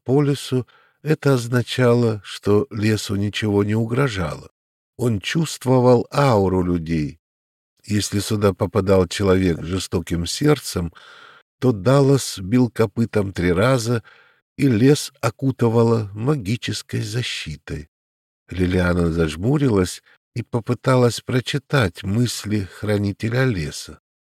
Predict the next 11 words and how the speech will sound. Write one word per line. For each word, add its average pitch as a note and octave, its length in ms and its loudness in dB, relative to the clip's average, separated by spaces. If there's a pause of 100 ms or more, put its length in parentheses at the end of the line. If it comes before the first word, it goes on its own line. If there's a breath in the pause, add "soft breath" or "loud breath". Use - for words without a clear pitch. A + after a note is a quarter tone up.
(120)
Она A#2 260 2
любила B2+ 520 4
мысленно F#2+ 720 0
разговаривать F2+ 920 0
со D#2+ 160 -4
зверями, A2 680 -2 (400 soft breath)
но C#3 220 -2
что-то C#3 560 0
было B2 360 2
не B2+ 180 0 (120)
так. - 400 -2